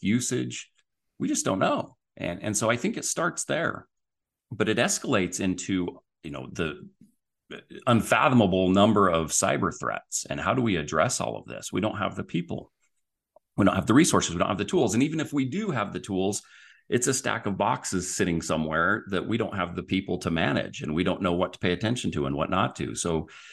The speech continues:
it's, it's a very, very complicated thing. And, and that's the primary aim of sasi, is to simplify that, to give people the power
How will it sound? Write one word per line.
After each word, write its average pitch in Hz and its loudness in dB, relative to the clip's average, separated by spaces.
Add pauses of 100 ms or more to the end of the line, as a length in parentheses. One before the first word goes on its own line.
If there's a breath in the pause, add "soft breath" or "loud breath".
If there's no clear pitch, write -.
(260 loud breath)
it's, - -4
it's 135 4
a 123 4
very, 135 6
very 107 6
complicated 85 2
thing. 65 -2
And, 78 -4
and 82 -2
that's 120 2
the - 0
primary 98 4
aim 107 2
of - -4
sasi, - -4 (200)
is - -4
to 85 -2
simplify - -2
that, - -14 (180)
to 90 -2
give 90 2
people - 2
the - -2
power 92 2